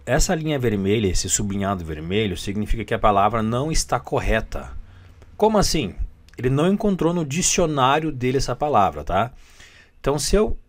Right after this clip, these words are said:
Na verdade, essa, essa, esse sublinhado em vermelho não vai aparecer na impressão, não te preocupe. Se você vir aqui no menu arquivo, ó, tá? Imprimir, pode ver que não aparece aquele sublinhado em vermelho, ok? Não te preocupe quanto a isso.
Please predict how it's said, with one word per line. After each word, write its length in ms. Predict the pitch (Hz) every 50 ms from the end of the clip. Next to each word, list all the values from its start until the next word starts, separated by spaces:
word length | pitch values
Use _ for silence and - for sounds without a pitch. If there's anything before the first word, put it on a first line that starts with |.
| - _ -
Na 100 | 131 123
verdade, 380 | 123 151 139 117 113 139 160
essa, 180 | 170 - 175 160 - -
essa, 300 | 120 127 131 - 151 117
esse 260 | 101 113 - - 147
sublinhado 480 | - - 147 - 135 117 107 107 110
em 60 | 110 101
vermelho 420 | 87 85 80 82 87 104 123 120
não 240 | 101 98 113 160 185
vai 200 | 147 123 117 123
aparecer 520 | 143 147 - - 139 131 123 - - 101
na 80 | 98 101
impressão, 560 | 101 101 - 151 185 - - 120 98 78 73
não 160 | 76 78 80
te 100 | - -
preocupe. 420 | - - 98 - - 90 73 - -
Se 60 | -
você 160 | - 87 101
vir 140 | 104 139 147
aqui 140 | 143 139 127
no 60 | 110
menu 180 | 107 110 117
arquivo, 500 | 123 127 120 - - 98 90 80 69 69
ó, 100 | 67 64 - - - - - - - - - - - - - - - -
tá? 320 | - 78 78 87 101 120 - - - - - - - - - _ - -
Imprimir, 680 | 135 151 156 - 101 101 90 90 98 127 170 147 101 - - - - - - -
pode 240 | - 92 95 110 107
ver 160 | 90 98 92
que 80 | - 127
não 120 | 120 120
aparece 500 | 120 123 - 233 254 196 170 160 - 170
aquele 180 | 156 - 147 131
sublinhado 480 | - - 127 127 127 120 107 104 101
em 40 | 104
vermelho, 440 | 101 120 170 208 160 120 90 76 71 - - - - - - -
ok? 460 | - 80 - - - 113 139 175 185 -
Não 240 | - 98 87 87 90
te 120 | 101 - -
preocupe 240 | - 127 110 -
quanto 180 | - 123 117 -
a 60 | 165
isso. 360 | - 78 - - - - -